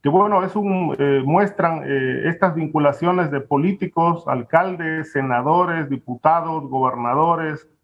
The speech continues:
funcionarios de la policía, que por una u otra razón se vincularon al crimen organizado. Y entonces esta radiografía, pues, no pi-, nos pinta un panorama muy crítico de todo el territorio nacional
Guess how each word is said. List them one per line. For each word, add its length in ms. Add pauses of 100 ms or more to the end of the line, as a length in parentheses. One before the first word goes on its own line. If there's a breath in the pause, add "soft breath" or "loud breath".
(400 soft breath)
funcionarios 920
de 80
la 160
policía, 840 (420)
que 80
por 240
una 240
u 80
otra 200
razón 400
se 100
vincularon 760
al 160
crimen 280
organizado. 880
Y 160
entonces 420
esta 200
radiografía, 680
pues, 180
no 240
pi-, 140
nos 300
pinta 680 (280)
un 200
panorama 640
muy 280
crítico 500
de 100
todo 260
el 100
territorio 540
nacional 680